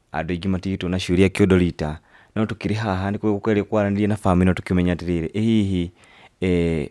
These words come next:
mwena wao marakuga atĩa na hihi rĩ, kĩhonia ta gĩkĩ, ĩ, no kĩ-, kĩonekane? Hihi no twende kũmenya,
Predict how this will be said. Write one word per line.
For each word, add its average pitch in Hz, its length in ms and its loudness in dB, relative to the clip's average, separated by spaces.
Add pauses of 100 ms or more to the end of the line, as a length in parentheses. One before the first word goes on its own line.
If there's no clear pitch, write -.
mwena 104 400 2
wao 104 380 -4
marakuga 107 680 0
atĩa 85 240 -4
na 87 80 -6
hihi 98 280 0
rĩ, 85 140 -4 (280)
kĩhonia 110 300 4
ta 107 100 2
gĩkĩ, 98 400 2
ĩ, 101 180 -2
no 101 180 0
kĩ-, 98 240 -8
kĩonekane? 85 640 0 (320)
Hihi 135 420 6
no 107 140 2
twende 95 220 0
kũmenya, 82 560 2